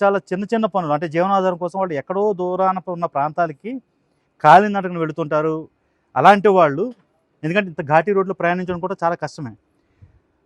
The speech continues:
అలాంటి వాళ్ళకి ఇప్పుడు ఈ ట్రైన్ జర్నీ అనేది మిగిలిన rest of ఇండియాతో ఒక కనెక్టివిటీని ఏర్పాటు చేసిద్ది అనమాట. దాంట్లో భాగంగానే ఇది రెడీ అయింది. దీనిలో ఫస్ట్ టైమ్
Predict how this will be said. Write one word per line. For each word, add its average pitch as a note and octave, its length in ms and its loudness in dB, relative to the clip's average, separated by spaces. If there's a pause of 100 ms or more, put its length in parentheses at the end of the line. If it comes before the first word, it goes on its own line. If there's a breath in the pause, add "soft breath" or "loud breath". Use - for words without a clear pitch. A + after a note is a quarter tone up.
(140)
అలాంటి A3 340 8
వాళ్ళకి G#3+ 280 4
ఇప్పుడు G3+ 160 -4
ఈ F#3+ 40 0
ట్రైన్ F#3+ 340 2
జర్నీ G3 300 2
అనేది F3+ 520 -6 (480)
మిగిలిన F#3 300 2
rest D#3 260 2
of F#3+ 120 -2
ఇండియాతో F#3 400 2
ఒక A3+ 260 0
కనెక్టివిటీని F3+ 640 -2
ఏర్పాటు D#3 240 -2
చేసిద్ది C3 280 -8
అనమాట. A#2+ 200 -10 (840)
దాంట్లో D#3+ 340 2
భాగంగానే F3 480 2
ఇది D#3 80 -4
రెడీ C#3+ 280 0
అయింది. E3 380 -2 (680)
దీనిలో F#3 460 2 (180)
ఫస్ట్ - 160 -4
టైమ్ F3 180 0